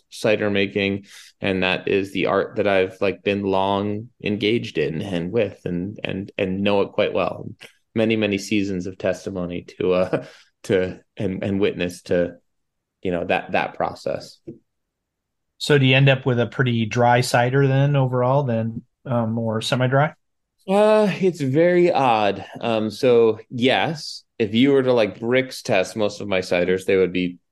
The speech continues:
Speaker 1: exceedingly dry.
Speaker 2: Mm-hmm.
Speaker 1: However, um, I, uh, I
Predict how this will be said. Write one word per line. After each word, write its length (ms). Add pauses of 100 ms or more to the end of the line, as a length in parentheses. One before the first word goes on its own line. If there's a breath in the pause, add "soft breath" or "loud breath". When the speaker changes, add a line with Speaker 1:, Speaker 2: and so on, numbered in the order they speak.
(320)
Speaker 1:
exceedingly 600
dry. 420 (480)
Speaker 2:
Mm-hmm. 180
Speaker 1:
However, 800
um, 440 (160)
I, 720 (320)
uh, 540 (120)
I 340